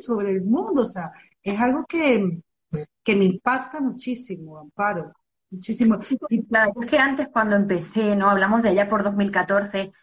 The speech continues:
Speaker 2: sí que era como mucho más reacia a mostrar, eh, pues eso, mi vulnerabilidad o, o los puntos donde tenía más dificultad,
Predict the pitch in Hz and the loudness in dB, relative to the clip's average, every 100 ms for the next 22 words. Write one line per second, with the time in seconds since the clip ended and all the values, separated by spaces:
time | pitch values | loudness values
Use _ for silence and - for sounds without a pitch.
0 | _ - _ _ - 302 277 294 320 285 | _ -20 _ _ -2 2 4 4 4 4
1 | 233 208 208 254 - 269 214 202 202 202 | 4 6 6 4 2 0 0 0 0 2
2 | 214 214 240 240 254 - - - 196 214 | 2 0 0 2 2 -2 -12 -6 -2 4
3 | 202 202 226 214 226 262 254 _ - 202 | 4 2 2 4 6 4 0 _ -10 -6
4 | 175 165 156 156 180 302 302 226 185 180 | -6 -6 -10 -10 -6 -4 -2 -2 -2 0
5 | 170 170 165 214 240 247 214 - 208 202 | -2 -2 2 4 6 6 4 0 -6 -6
6 | 208 208 202 196 196 180 180 170 180 190 | -4 -2 0 -2 -2 -2 0 -2 -4 -8
7 | 180 180 233 247 | -8 0 2 2